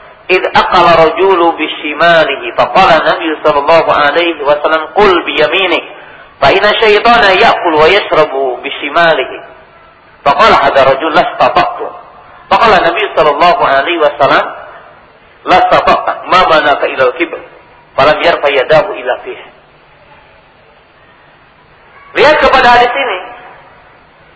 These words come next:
Kami duduk-duduk bersama Nabi Sallallahu Alaihi Wasallam. Tiba-tiba ada orang minum dengan tangan kiri.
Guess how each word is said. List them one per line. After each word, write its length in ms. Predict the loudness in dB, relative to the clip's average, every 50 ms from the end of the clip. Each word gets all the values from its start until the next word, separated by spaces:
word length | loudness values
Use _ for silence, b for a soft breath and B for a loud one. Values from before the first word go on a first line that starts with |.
| _ -2
Kami 240 | 0 0 2 0 0 0
duduk-duduk 480 | 0 0 0 0 0 0 0 0 0 0
bersama 400 | 2 0 0 0 0 2 2 2
Nabi 240 | 0 0 -2 -4 -4 -2
Sallallahu 380 | 0 0 0 2 2 2 2 2
Alaihi 320 | 0 0 0 -2 -2 -2 -2
Wasallam. 380 | -4 -4 -4 -4 -2 -2 -4 -4 -8 -18 -20 -20 -20 -20 -16 -8
Tiba-tiba 400 | -4 -2 -2 -2 -2 0 0 2 2
ada 160 | 4 4 4
orang 240 | 4 4 2 2 0
minum 320 | -2 -4 -4 -6 -4 -4 -4
dengan 240 | -2 -2 -4 -4
tangan 320 | -2 -2 -2 -2 -2 -4 -6
kiri. 320 | -6 -8 -8 -8 -10 -16